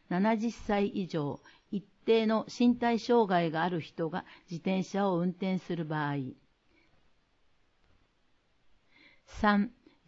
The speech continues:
自動車の交通量が多い、車道の幅が狭いなど、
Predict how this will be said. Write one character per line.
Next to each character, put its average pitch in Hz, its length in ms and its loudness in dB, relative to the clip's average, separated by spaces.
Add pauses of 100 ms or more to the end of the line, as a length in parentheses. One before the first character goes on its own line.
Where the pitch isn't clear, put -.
自 196 120 -2
動 254 200 8
車 208 160 2
の 175 180 2
交 226 240 4
通 233 280 4
量 170 220 4
が 151 240 0
多 180 200 4
い、 135 220 -4 (300)
車 190 220 0
道 233 240 8
の 226 100 8
幅 202 240 4
が 185 140 2
狭 196 360 2
い 175 60 2
な 147 160 0
ど、 160 200 -4